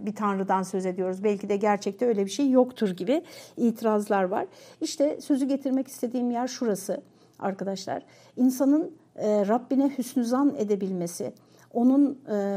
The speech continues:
yapıp ettiklerini veya yapmadıklarını, efendim, e, oradaki hikmeti anlayabilmesi, kendi çapında tabii ki, e, anlayabilmesi için, e, Rabbini tanıması gerekiyor.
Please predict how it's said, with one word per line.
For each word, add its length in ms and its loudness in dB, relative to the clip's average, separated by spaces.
yapıp 300 0
ettiklerini 840 -2
veya 260 6
yapmadıklarını, 1040 2
efendim, 560 -2
e, 880 0
oradaki 420 4
hikmeti 680 2
anlayabilmesi, 1040 0
kendi 320 0
çapında 400 -6
tabii 360 -12
ki, 220 -8
e, 280 -2
anlayabilmesi 760 0
için, 380 -6
e, 160 0
Rabbini 400 -2
tanıması 760 -2
gerekiyor. 580 -4